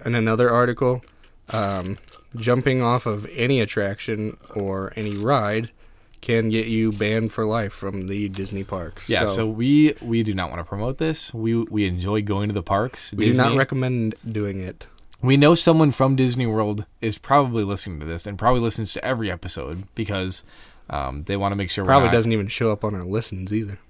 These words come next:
Speaker 2: Probably not. <laughs> It's
Speaker 1: <laughs>
Speaker 2: probably hidden. Well, person from Disney that is listening to this, we do like going to the parks, and we do,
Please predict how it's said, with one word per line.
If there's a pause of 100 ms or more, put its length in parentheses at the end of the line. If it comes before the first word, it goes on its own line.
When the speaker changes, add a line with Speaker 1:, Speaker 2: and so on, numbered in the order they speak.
(100)
Speaker 2:
Probably
not.
<laughs>
It's
Speaker 1:
<laughs>
Speaker 2:
probably
hidden. (800)
Well,
person
from
Disney
that
is
listening
to
this,
we
do
like
going
to
the
parks,
and
we
do,